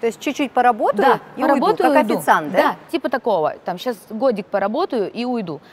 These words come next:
Speaker 2: На самом деле это совсем не так. Профессия продавца — это полноценная профессия.
Speaker 1: В Советском Союзе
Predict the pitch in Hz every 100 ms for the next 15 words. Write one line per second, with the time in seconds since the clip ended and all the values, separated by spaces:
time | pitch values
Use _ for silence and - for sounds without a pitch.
0 | - - 190 208 285 339 320 240 214 180
1 | 208 233 190 - 247 269 226 - - -
2 | - 190 190 320 302 285 190 175 - 277
3 | 311 233 180 - 196 180 165 - 185 233
4 | 277 247 214 - 123 - 180 240 - -
5 | 214 214 220 208 208 208 269 311 208 185
6 | 160